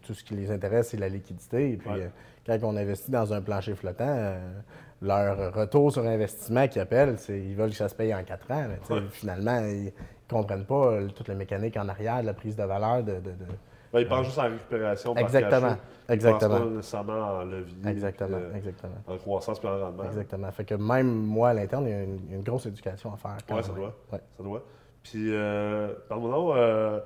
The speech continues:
Speaker 2: des petites affaires, euh, des a-, des astuces ou des, des trucs pour les gens qui gèrent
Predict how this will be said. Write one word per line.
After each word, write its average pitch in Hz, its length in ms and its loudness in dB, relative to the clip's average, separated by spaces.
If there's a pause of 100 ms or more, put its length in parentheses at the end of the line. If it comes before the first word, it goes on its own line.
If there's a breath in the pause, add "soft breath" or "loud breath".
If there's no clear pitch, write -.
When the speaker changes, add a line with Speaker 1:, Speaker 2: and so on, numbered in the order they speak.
(380 loud breath)
Speaker 2:
des 110 120 0
petites 107 420 -8
affaires, 113 240 2 (100)
euh, 101 800 4
des 107 160 -4
a-, 113 120 0
des 110 280 -4
astuces 151 600 0
ou 110 160 0
des, 107 200 -2
des 104 220 -2
trucs 143 440 -2 (400 loud breath)
pour 117 240 2
les 120 120 4
gens 151 220 0
qui 123 160 -12
gèrent 139 440 -4